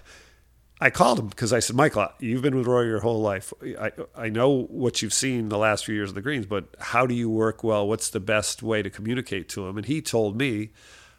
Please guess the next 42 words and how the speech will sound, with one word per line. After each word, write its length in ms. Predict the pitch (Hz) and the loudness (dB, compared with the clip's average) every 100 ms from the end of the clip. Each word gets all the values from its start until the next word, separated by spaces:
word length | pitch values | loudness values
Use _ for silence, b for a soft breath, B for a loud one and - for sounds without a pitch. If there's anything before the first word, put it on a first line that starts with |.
| B | B
you 80 | 113 | -2
know, 80 | 107 | 0
with 160 | 101 101 | 0 0
Rory, 320 | 120 127 110 | 2 2 2
they 160 | 110 | 0
like 180 | 110 113 | 2 0
to 60 | - | 0
spend 240 | - 113 107 | -2 -2 -4
the 60 | |
time 240 | - 107 107 | -4 -4 -2
together 280 | 110 107 | 0 0
like 180 | 107 104 | 0 -2
they 120 | 101 | -4
just 260 | 95 110 - | -4 -4 -2
have, 320 | 104 104 98 - b b b b b | 0 0 -4 -10 b b b b b
uh, 100 | 98 | -6
these 160 | 101 95 | -4 0
last 280 | 101 107 | 0 0
few 100 | - | -4
days 260 | 107 101 95 | -4 -4 -4
here 300 | 101 98 95 - _ _ _ | -4 -4 -6 -12 _ _ _
down 160 | - 107 | -4 -4
in 40 | |
Florida. 420 | 95 156 170 110 107 | -2 0 2 2 0
And 100 | 110 | -2
then 100 | 107 | -2
he, 100 | 110 | -2
as 120 | 110 | -2
he 100 | 135 | -2
gets 240 | 120 113 | 0 0
ready 160 | 123 117 | 0 -2
to 60 | 107 | 0
go 200 | 110 104 | -2 -2
play 260 | - 113 | 0 0
in 60 | 104 | 0
the 60 | 92 | -4
Skins 400 | - 120 110 101 | -4 -2 -4 -4
game 300 | 107 104 98 | -2 -2 -4
and 80 | |
a 20 | 95 | -6
couple 300 | - 107 98 | -4 -4 -4
more, 380 | 104 98 95 | -4 -4 -6